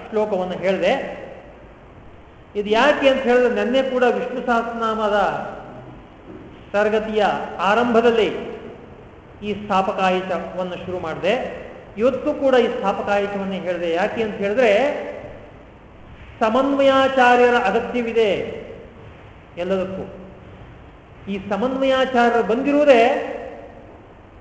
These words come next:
ನಮಗೆ ಆಧುನಿಕ ಹಾಗೂ ಪುರಾತನ ಅದೆರಡರ ನಡುವೆ ಸೇತುವೆಯಂತೆ ನಿಂತಿದ್ದಾರೆ. ಹಾಗೆಯೇ ಅತ್ಯಂತ ಸಂಪ್ರದಾಯಸ್ಥ, ಹಾಗೆ ಅತ್ಯಂತ ಆಧುನಿಕ,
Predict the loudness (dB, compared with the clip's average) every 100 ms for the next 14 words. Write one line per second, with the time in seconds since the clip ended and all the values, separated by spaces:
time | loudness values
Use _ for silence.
0 | -6 0 2 2 0 0 2 4 4 4
1 | 4 4 0 -6 -10 -12 -16 -16 0 2
2 | 4 2 2 4 4 2 -4 -6 -10 -6
3 | 0 2 4 2 2 2 0 0 0 0
4 | 0 0 0 -2 -2 -6 -6 -6 -6 -10
5 | -16 -18 -20 -20 -20 -20 -20 -20 -20 -20
6 | -20 -20 -20 -20 -20 -20 -20 -20 -20 -20
7 | -20 -16 2 4 6 6 6 2 -2 -4
8 | 0 0 2 0 0 0 4 6 6 6
9 | 2 2 2 0 -4 -10 -14 -16 -4 -2
10 | 0 -2 -4 -4 -2 -4 -4 -4 -4 -4